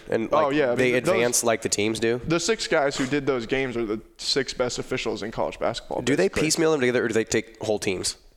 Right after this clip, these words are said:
Speaker 2: I think they, they take 'em individually. They're not, like, they don't get, like, uh, no group of officials is always
Speaker 1: Oh,
Speaker 2: the same.
Speaker 1: I just didn't know. I, I didn't know if it was, like, a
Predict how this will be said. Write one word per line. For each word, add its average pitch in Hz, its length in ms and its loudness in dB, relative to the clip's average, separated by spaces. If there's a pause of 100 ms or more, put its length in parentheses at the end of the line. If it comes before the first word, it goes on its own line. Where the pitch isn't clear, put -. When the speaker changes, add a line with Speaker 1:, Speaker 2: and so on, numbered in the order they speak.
Speaker 2:
I 143 140 2
think 131 200 -2
they, 123 140 0 (320)
they 113 160 0
take - 320 -2
'em 107 220 -8 (400)
individually. 104 580 -4 (880)
They're 143 160 2
not, 123 240 0
like, 110 200 2 (340)
they 135 80 2
don't 113 300 -6
get, - 160 0
like, 117 240 -2
uh, 135 120 2 (200)
no 139 380 0
group 120 340 -4
of 113 140 -2
officials 110 480 -4
is 110 320 -8
always 113 320 0
Speaker 1:
Oh, - 80 2
Speaker 2:
the 110 40 -6
same. 113 280 0
Speaker 1:
I 131 80 4
just 127 80 2
didn't 113 100 2
know. 107 80 4
I, 107 140 2 (160)
I 120 80 4
didn't 117 100 2
know 107 80 2
if 104 80 0
it 104 60 4
was, 98 100 0
like, 98 140 2
a 90 180 2